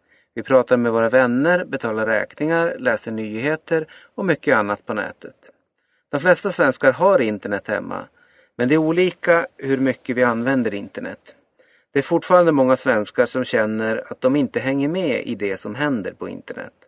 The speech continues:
Fyra av tio svenskar känner att de inte är med. De känner sig utanför den delen av samhället. Det visar en undersökning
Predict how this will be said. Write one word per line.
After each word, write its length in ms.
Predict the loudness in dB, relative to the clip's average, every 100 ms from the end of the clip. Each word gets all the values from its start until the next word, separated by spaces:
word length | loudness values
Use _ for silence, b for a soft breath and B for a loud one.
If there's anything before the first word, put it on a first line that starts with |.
| _ _ _ _ _ _ _
Fyra 220 | 2 4
av 60 | 4
tio 280 | 2 0 0
svenskar 480 | 2 0 0 0 0
känner 360 | 0 -4 -2
att 120 | -4
de 140 | -4 -6
inte 320 | -6 -6 -6
är 60 | -4
med. 240 | -6 -16 -20 _ _ _ _ _ _ _ _ _ _ _ _ -2
De 100 | 0
känner 260 | 2 0
sig 160 | 0 -2
utanför 540 | -2 -2 -4 0 0
den 220 | 0 -2
delen 280 | 0 0 2
av 120 | -2
samhället. 600 | -4 -6 -6 -8 -10 -12 -18 _ -8
Det 100 | -2
visar 340 | -2 0 -2
en 100 | 0
undersökning 1000 | 0 0 -2 -4 2 2 0 -6 -4 -4